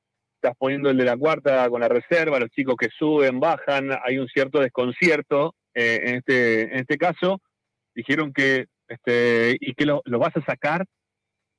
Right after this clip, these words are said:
Si, si vos terminás, este, saliendo campeón, que lo, lo vas a sacar. O sea, no, no sé. Están, están,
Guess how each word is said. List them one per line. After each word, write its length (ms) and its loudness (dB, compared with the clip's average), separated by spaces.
Si, 840 2
si 100 2
vos 160 2
terminás, 440 -2
este, 600 0
saliendo 260 -2
campeón, 280 -2
que 120 0
lo, 200 -2
lo 200 -4
vas 200 0
a 40 -8
sacar. 340 -2
O 120 -20
sea, 140 0
no, 960 -2
no 180 -12
sé. 160 -2
Están, 260 -4
están, 420 -2